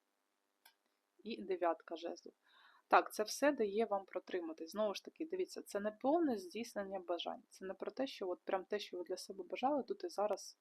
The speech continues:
«хочу мільйон, на тобі мільйон». Ні. Але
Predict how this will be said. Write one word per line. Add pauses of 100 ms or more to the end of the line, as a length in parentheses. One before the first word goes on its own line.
(840)
«хочу
мільйон,
на
тобі
мільйон». (120)
Ні. (1160)
Але